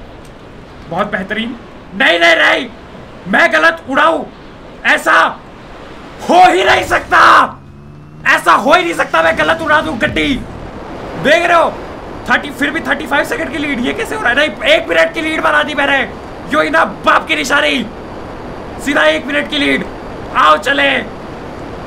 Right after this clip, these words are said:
देखो जरा कौन है और यहाँ पे। ये हुई ना बात। अरे मैं गलत आ, मैं गलत आ गया। मैं बात बनाने के चक्कर में रह गया और मैं गलत आ गया। Come on।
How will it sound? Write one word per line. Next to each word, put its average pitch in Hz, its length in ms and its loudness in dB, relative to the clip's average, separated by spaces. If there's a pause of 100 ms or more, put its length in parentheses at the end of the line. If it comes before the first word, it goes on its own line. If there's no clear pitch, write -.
(840)
देखो 254 240 -2
जरा 262 220 0
कौन 240 240 0
है 233 60 2
और 220 140 0
यहाँ 202 120 0
पे। 202 160 -4 (680)
ये 330 80 4
हुई 269 220 4
ना 302 120 4
बात। 277 380 4 (1500)
अरे 320 200 4
मैं 320 160 0
गलत 302 240 0
आ, 247 180 0
मैं 208 140 -4
गलत 156 240 -4
आ 120 60 -6
गया। 110 180 -8 (640)
मैं 226 140 4
बात 226 160 2
बनाने 233 320 0
के 233 100 -6
चक्कर 214 280 -2
में 208 120 0
रह 202 100 2
गया 214 160 0
और 208 100 0
मैं 196 120 -6
गलत 151 240 -4
आ 123 60 -6
गया। 113 160 -8 (1040)
Come 220 120 2
on। 254 120 4